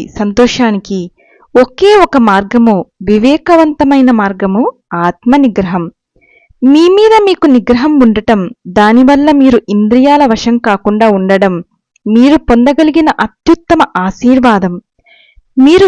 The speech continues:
విద్యుత్ తీగలపైకి ఎక్కువ విద్యుత్ శక్తి పంపినప్పుడు అది కాలిపోతుంది. మీరు మీ జీర్ణాశయాన్ని ఎక్కువ ఆహారంతో నింపినప్పుడల్లా ప్రాణశక్తి నష్టమవుతుంది. మీరు అతిగా తినడం మానినప్పుడు,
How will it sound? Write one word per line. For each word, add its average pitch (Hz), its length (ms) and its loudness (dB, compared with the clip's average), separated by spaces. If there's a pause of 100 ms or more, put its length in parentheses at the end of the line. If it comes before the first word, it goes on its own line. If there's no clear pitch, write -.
విద్యుత్ 247 420 0
తీగలపైకి 277 600 0 (180)
ఎక్కువ - 240 -2 (140)
విద్యుత్ 208 400 -2
శక్తి 262 280 -6
పంపినప్పుడు 196 600 -2 (540)
అది 254 140 0 (120)
కాలిపోతుంది. 208 760 0 (640)
మీరు 285 320 2 (120)
మీ 330 60 2 (140)
జీర్ణాశయాన్ని 220 880 0 (280)
ఎక్కువ - 280 0 (160)
ఆహారంతో 220 540 0 (120)
నింపినప్పుడల్లా 196 840 -2 (320)
ప్రాణశక్తి 208 680 -4 (280)
నష్టమవుతుంది. 208 840 -2 (400)
మీరు 359 220 2 (140)
అతిగా 311 300 0 (120)
తినడం 262 300 0 (100)
మానినప్పుడు, 196 600 0